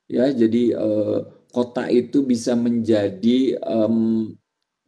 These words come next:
pen-, pen-, pemantik gitu bagi kota-kota yang lainnya.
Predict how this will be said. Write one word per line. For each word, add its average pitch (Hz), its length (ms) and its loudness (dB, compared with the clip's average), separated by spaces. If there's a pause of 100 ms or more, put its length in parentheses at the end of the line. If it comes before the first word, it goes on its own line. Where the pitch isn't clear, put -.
(440)
pen-, 131 380 0
pen-, 131 500 -2
pemantik 135 720 0
gitu 98 160 -2
bagi 104 240 -2
kota-kota 113 560 -2
yang 113 240 2
lainnya. 107 400 -2